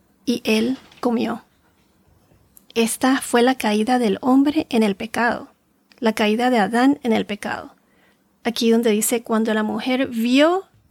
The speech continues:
que el árbol era bueno para comer, y también que era agradable a los ojos. Y entonces, asimismo, Lot alzó los ojos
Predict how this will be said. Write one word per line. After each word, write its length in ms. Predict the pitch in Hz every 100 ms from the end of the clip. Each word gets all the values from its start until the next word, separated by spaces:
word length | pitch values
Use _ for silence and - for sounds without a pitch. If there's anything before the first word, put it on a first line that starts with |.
| _ -
que 140 | 294
el 200 | - 220
árbol 460 | - 226 240 262 -
era 220 | 262 262
bueno 340 | 262 269 285
para 200 | 285 226
comer, 440 | 202 208 214 294 392 _ _ _ _ _ _
y 100 | 254
también 340 | 247 233 226
que 120 | 233 262
era 200 | 285 -
agradable 960 | - 226 226 220 220 240 285 311 359 415
a 140 | 320 220
los 260 | 220 214 -
ojos. 560 | 233 - - - - _ _ _ _ _ _ _ _ _ _ _ _ -
Y 100 | 240
entonces, 580 | 226 226 226 277 302 -
asimismo, 800 | 208 - 247 339 370 233 233 302 _ _ _ _ _ _
Lot 440 | 247 233 233 254 - _ _ _
alzó 600 | 226 220 208 - 240 262
los 260 | 339 302 202
ojos 520 | 196 196 226 -